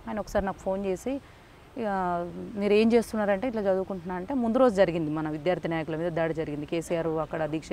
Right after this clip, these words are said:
చేయడం, ఆయనను అరెస్ట్ చేయడం, తర్వాత ఇక్కడికి వచ్చి ఈడ విద్యార్థులంతా, ఆ, పాడే చేసుకొని చేయడం, దానికి పోలీసులు దాడి చేయడం, వాళ్ళ తలలు పగలటం, ఇదంతా కూడా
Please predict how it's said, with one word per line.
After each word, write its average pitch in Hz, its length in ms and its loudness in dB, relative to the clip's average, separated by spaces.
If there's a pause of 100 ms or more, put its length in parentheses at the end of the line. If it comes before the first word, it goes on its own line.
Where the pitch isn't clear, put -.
చేయడం, 156 280 -2
ఆయనను 156 240 -2
అరెస్ట్ 160 260 -4
చేయడం, 156 280 -4 (340)
తర్వాత 175 260 4
ఇక్కడికి 170 280 -2
వచ్చి 170 220 -4
ఈడ 165 220 0
విద్యార్థులంతా, 165 920 -2 (460)
ఆ, 165 260 0 (220)
పాడే 170 360 2
చేసుకొని 165 480 -4 (380)
చేయడం, 165 380 2
దానికి 170 260 -2 (100)
పోలీసులు 180 300 -2
దాడి 165 280 0
చేయడం, 165 260 -2
వాళ్ళ 165 140 -2
తలలు 175 280 0
పగలటం, 160 400 -4
ఇదంతా 240 380 2
కూడా 208 300 2